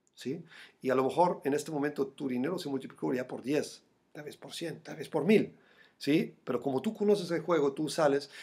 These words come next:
y la gente que simplemente lo leen de repente en el mainstream media, en Forbes, en Bloomberg,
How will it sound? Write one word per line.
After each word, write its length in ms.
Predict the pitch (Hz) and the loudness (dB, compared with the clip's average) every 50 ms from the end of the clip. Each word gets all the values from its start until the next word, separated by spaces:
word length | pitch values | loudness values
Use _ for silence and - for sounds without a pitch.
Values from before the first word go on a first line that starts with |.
| - - - | -18 -8 -2
y 60 | 131 | 2
la 100 | 131 135 | 2 2
gente 340 | - - 196 196 185 180 156 | 4 4 4 4 4 2 0
que 140 | 131 135 127 | 0 0 0
simplemente 720 | - 170 170 170 165 139 143 160 160 160 143 139 151 160 - | 0 -2 -2 0 0 0 0 0 2 2 2 2 2 2 2
lo 160 | 131 131 139 | 4 6 6
leen 280 | 139 151 175 180 175 156 | 8 8 6 6 4 4
de 60 | 151 | 4
repente 440 | 147 139 - 160 160 156 156 147 139 | 4 4 6 4 4 4 2 0 0
en 80 | 135 | 0
el 100 | 135 131 | 2 2
mainstream 640 | 120 139 160 190 220 220 - - 147 147 147 143 139 135 - - - _ - | 4 4 6 6 4 2 0 -2 0 0 0 0 0 -4 -8 -14 -20 _ -8
media, 640 | 139 139 156 180 190 165 156 143 139 143 147 147 - - - - - | 0 4 6 6 6 8 8 10 10 10 8 8 2 -8 -16 -14 -6
en 240 | - 147 147 147 131 | -2 0 0 0 -2
Forbes, 560 | - - 185 190 170 156 160 160 - - - - - - - | 0 4 6 8 8 8 6 4 -2 -10 -12 -14 -18 -6 -4
en 160 | 151 151 139 | -2 -2 0
Bloomberg, 640 | 120 151 170 180 180 160 - 139 143 151 151 - | 4 6 6 6 6 8 8 8 8 8 6 4